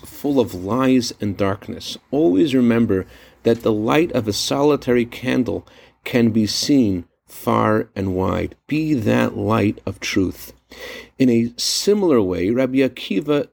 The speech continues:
taught, "How fortunate are you, Jewish people? Who purifies you? It is your Father in heaven.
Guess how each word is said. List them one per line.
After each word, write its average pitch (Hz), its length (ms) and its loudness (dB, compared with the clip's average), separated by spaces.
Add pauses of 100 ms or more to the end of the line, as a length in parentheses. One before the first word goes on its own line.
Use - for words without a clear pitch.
taught, - 560 -8 (1120)
"How 151 280 2
fortunate 170 720 2
are 127 200 0
you, 117 220 0
Jewish 113 340 -2
people? - 360 -6 (600)
Who 226 180 2
purifies 127 840 0
you? 92 220 -4
It 117 100 2
is 117 120 2
your 113 100 2
Father 143 680 -2
in 120 100 0
heaven. 101 520 -4